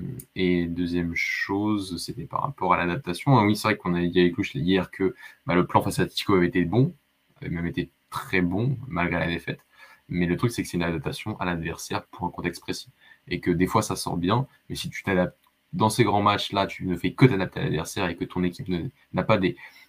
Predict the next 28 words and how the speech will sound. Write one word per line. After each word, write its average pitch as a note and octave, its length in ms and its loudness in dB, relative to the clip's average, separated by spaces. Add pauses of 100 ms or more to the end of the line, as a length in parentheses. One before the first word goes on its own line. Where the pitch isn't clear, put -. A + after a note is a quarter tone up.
(100)
des F#2+ 100 2
fondements, A#2 520 6
des F#2+ 100 4
fondations G#2+ 500 0
en G2+ 80 0
termes F#2 220 0
de F2+ 120 2
jeu G2 200 0
pour - 240 -12
se - 100 -4
reposer F#2+ 460 4
des F#2+ 160 4
fois - 240 2
quand F2+ 160 -4
ça F2 160 -4
ne E2+ 100 -2
fonctionne F2 500 -4
pas. - 200 0 (460)
Et F2 100 -6
quand F2+ 180 -2
tu E2+ 140 -8
te - 60 -16
rends F2 100 -4
compte - 180 -8
que - 100 -6
le E2+ 80 -2
plan G2 300 -4
est, - 80 -10